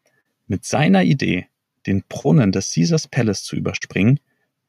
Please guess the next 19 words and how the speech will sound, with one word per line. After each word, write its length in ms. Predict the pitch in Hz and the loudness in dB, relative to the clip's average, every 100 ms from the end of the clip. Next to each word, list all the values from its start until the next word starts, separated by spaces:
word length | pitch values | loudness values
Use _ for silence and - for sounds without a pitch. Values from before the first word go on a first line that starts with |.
| _ - | _ -2
würde 220 | 104 101 | 0 2
er 80 | 104 | 0
mit 200 | 101 - | -2 -2
offenen 440 | 135 - 139 - | -4 2 2 2
Armen 320 | 92 90 95 | -2 -2 -2
empfangen 420 | - 127 95 87 | 0 -2 -2 -2
werden. 260 | 87 - - - _ _ _ _ _ _ _ _ _ _ _ _ _ _ - | -2 -6 -10 -16 _ _ _ _ _ _ _ _ _ _ _ _ _ _ -8
Doch 120 | 92 | 0
niemand 320 | 95 85 85 | 2 2 0
kannte 280 | - 101 104 | 0 0 2
ihn 220 | 98 92 - - - _ _ _ | 4 2 -2 -18 -20 _ _ _
oder 180 | 113 117 | 0 0
glaubte 400 | - 87 - 95 | 2 -2 0 -2
seinen 240 | 87 85 | 0 0
Versprechungen. 680 | 82 - - - - - - - _ _ _ _ _ _ _ _ _ _ _ | 0 0 -2 -8 -8 -8 -8 -10 _ _ _ _ _ _ _ _ _ _ _
Sie 200 | - - | -10 -4
irrten 400 | - 95 - - | -2 -2 0 0
sich 280 | 98 98 - | 0 -2 -6
alle. 260 | - - | -10 -12